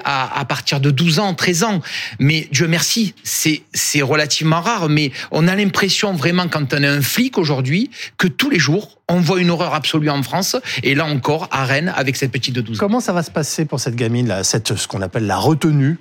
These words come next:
Speaker 2: puisque c'est le, c'est le terme employé pendant douze heures ?
Speaker 1: Ben,
Speaker 2: C'est une garde à vue, euh,
Speaker 1: c'est
Speaker 2: divisée
Speaker 1: même pas
Speaker 2: de
Speaker 1: une garde à
Speaker 2: moitié ?
Speaker 1: vue parce que vous ne la mettez pas dans une cellule de garde à vue parce qu'en dessous de treize ans, vous n'avez pas le droit, euh, de le faire. Donc,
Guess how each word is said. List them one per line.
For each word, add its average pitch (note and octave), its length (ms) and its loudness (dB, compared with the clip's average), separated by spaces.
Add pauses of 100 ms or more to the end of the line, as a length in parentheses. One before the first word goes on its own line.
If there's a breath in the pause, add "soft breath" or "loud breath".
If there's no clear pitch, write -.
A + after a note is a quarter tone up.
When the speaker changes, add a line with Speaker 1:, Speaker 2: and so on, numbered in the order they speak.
Speaker 2:
puisque A2 300 -6
c'est A#2+ 140 -2
le, F#2+ 280 -6 (160)
c'est A#2+ 140 -2
le A#2 40 -4
terme B2 180 0
employé A#2 340 0
pendant C3+ 200 2
douze A#2+ 200 2
heures ? A2+ 180 0 (160 loud breath)
Speaker 1:
Ben, C3 100 2
Speaker 2:
C'est - 120 2
une D3+ 100 4
garde D3 220 2
à D3+ 60 2
vue, F3+ 260 4
euh, D3 460 2
Speaker 1:
c'est C#3 40 0
Speaker 2:
divisée D3+ 180 2
Speaker 1:
même F#3+ 120 2
pas A3 80 2
Speaker 2:
de C4+ 60 2
Speaker 1:
une - 60 2
garde F#3 160 0
à F#3+ 40 2
Speaker 2:
moitié ? A3 160 2
Speaker 1:
vue C#4 40 -6
parce F3+ 160 -2
que - 120 0
vous D3 180 2
ne D#3 120 4
la C#3+ 160 2
mettez D3 280 0
pas F#3+ 200 0
dans D3+ 140 0
une C3+ 160 2
cellule D3 280 2
de C#3+ 80 0
garde C#3 240 0
à D#3+ 40 2
vue A3 160 0
parce E3+ 200 -4
qu'en C#3 120 -2
dessous C#3 300 -2
de C3 60 -2
treize C#3 320 0
ans, E3 140 -2 (280 loud breath)
vous B2 140 2
n'avez C3 260 2
pas D3+ 160 0
le D3 140 2
droit, C#3+ 380 0
euh, B2+ 80 2
de A#2+ 140 2
le C3+ 120 2
faire. F#3 340 0
Donc, C#3 320 0